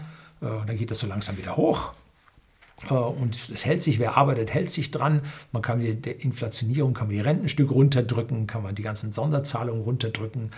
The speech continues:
und so. Da kann der Staat sich dann über die Inflation, äh,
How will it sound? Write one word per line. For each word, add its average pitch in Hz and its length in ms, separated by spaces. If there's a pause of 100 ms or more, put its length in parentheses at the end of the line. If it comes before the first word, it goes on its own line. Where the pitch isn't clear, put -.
(240)
und 110 60
so. 113 100
Da 110 60
kann 139 140
der 117 60
Staat 123 280
sich 123 120
dann 110 180
über 110 120
die 113 80
Inflation, 110 560 (420)
äh, 120 80